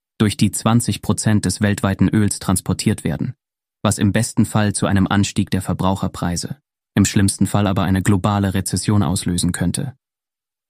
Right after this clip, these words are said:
Und wozu das Ganze? Der umzingelte, isolierte und weit entfernte Iran stellt keine ernsthafte Bedrohung für die Amerikanerinnen und Amerikaner dar, die Ozeane entfernt leben und von einem Militär geschützt werden, dessen Budget etwa vierzig Mal so hoch ist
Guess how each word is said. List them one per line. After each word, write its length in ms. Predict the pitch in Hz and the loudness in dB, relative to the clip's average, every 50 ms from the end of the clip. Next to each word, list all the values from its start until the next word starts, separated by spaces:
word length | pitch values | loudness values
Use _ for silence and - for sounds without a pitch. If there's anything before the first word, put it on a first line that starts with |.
| _ _ _ _ _ _ _ | _ _ _ _ _ _ _
Und 240 | - 107 104 - - | 2 2 2 2 2
wozu 260 | 107 107 - - 123 | -2 -2 0 2 2
das 220 | 120 123 123 - | 2 2 2 2
Ganze? 440 | - 127 123 127 - 139 135 135 - - _ _ _ _ _ _ _ _ _ _ - - | 2 2 2 4 4 2 2 0 -2 -8 _ _ _ _ _ _ _ _ _ _ -2 0
Der 120 | 117 - | 2 4
umzingelte, 680 | 120 113 - - 147 143 151 151 143 - 156 156 147 - _ _ _ - | 4 2 4 4 4 4 4 4 4 2 2 0 0 -2 _ _ _ 0
isolierte 580 | 131 123 113 113 107 104 120 135 139 - 143 - | 0 2 4 4 4 4 4 2 2 2 0 2
und 180 | - 110 104 | 2 2 2
weit 220 | 107 113 123 127 - | 2 2 0 2 2
entfernte 500 | - 107 - - - 120 120 120 - 117 | 2 0 0 2 2 2 2 2 2 2
Iran 460 | 98 110 101 95 107 107 110 110 117 | 2 2 2 2 2 2 2 2 2
stellt 320 | - - - 110 107 - | 2 0 0 0 0 -2
keine 340 | - - 123 127 131 135 123 | -2 0 2 4 4 4 4
ernsthafte 520 | - 107 110 117 - - 110 - - - | 4 2 2 2 2 0 -2 0 0 0
Bedrohung 480 | 98 110 104 110 107 110 113 117 117 113 | 0 0 2 2 2 2 4 4 2 2
für 160 | 113 - 110 | 2 0 0
die 100 | 104 101 | 0 2
Amerikanerinnen 840 | - 104 104 98 104 98 - - 110 113 110 104 101 107 104 104 104 | 2 2 2 2 0 -2 0 0 2 4 4 4 4 4 4 4 4
und 120 | 90 98 | 2 2
Amerikaner 640 | - - 107 101 101 101 - - 113 107 107 104 98 | 2 2 2 2 0 0 0 0 2 2 4 4 4
dar, 240 | 104 101 101 104 - _ _ _ _ _ _ - - | 2 2 0 0 -4 _ _ _ _ _ _ -2 0
die 80 | 104 | 2
Ozeane 520 | 85 117 131 - - 131 123 117 113 110 110 | 4 4 2 2 2 2 2 4 4 2 2
entfernt 440 | - 98 - - 117 110 113 107 | 2 0 0 2 2 2 2 2
leben 340 | - 104 107 110 110 120 113 | 2 2 2 4 4 4 4
und 120 | 87 110 - | 4 2 2
von 180 | - 113 107 | 2 2 2
einem 200 | 78 110 107 107 | 4 4 4 4
Militär 460 | 104 104 101 101 - - - 123 113 | 4 2 2 0 0 0 0 0 2
geschützt 400 | 104 104 - - 101 - - - | 2 0 0 -2 -2 -4 -4 -4
werden, 380 | - 104 98 95 92 95 92 - _ _ _ _ _ _ _ - | -2 -2 0 2 2 0 0 -2 _ _ _ _ _ _ _ 0
dessen 240 | 113 107 - 117 101 | 0 2 4 2 2
Budget 320 | 120 113 - - 120 123 | 2 0 0 0 0 0
etwa 240 | - 104 - - 107 | 0 0 0 0 -2
vierzig 440 | - - - 135 135 - - 113 - | 0 2 2 2 2 2 -2 -2 0
Mal 200 | 117 107 104 104 | 2 2 2 2
so 120 | 110 101 | 0 2
hoch 200 | 101 107 107 - | 2 0 0 0
ist 320 | - 110 110 - - - | -2 -2 -4 -4 -8 -14